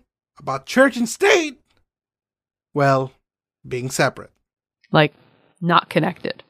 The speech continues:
Speaker 1: Not even looking at each other.
Speaker 2: No. At all.
Speaker 1: Mm-hmm.
Speaker 2: It's good old Abraham Lincoln that gives us the connection between modern Thanksgiving and the Pilgrims' sort of secret party meal.
Speaker 1: <clears throat> "The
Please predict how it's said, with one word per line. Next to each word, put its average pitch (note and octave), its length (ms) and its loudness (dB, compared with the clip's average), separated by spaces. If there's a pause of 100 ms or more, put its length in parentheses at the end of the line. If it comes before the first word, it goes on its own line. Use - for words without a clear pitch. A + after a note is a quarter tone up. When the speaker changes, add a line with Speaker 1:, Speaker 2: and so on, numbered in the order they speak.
(560)
Speaker 1:
Not E3+ 300 2
even D#3+ 240 0
looking C3 280 -2
at A#2 80 -10
each A2+ 180 -16
other. A2+ 200 -16 (280)
Speaker 2:
No. - 200 -10 (1000)
At C#3+ 140 -6
all. - 200 -16 (840)
Speaker 1:
Mm-hmm. C3 300 -10 (840)
Speaker 2:
It's A3+ 160 0
good F4+ 140 -6
old D#4+ 220 2
Abraham A3+ 460 2
Lincoln D3 320 -2
that C#3 80 0
gives D#3+ 220 2
us E3+ 100 4
the - 100 -4
connection D3+ 460 2
between C#3+ 400 0
modern G3+ 380 0
Thanksgiving C#3 680 0
and C#3 160 2
the D3 60 2
Pilgrims' G#3+ 500 2
sort D3 240 0
of C#3 160 -2 (140)
secret - 500 0
party G#3 340 0
meal. C3+ 360 -4 (240)
Speaker 1:
<clears throat> - 260 -16
"The - 680 0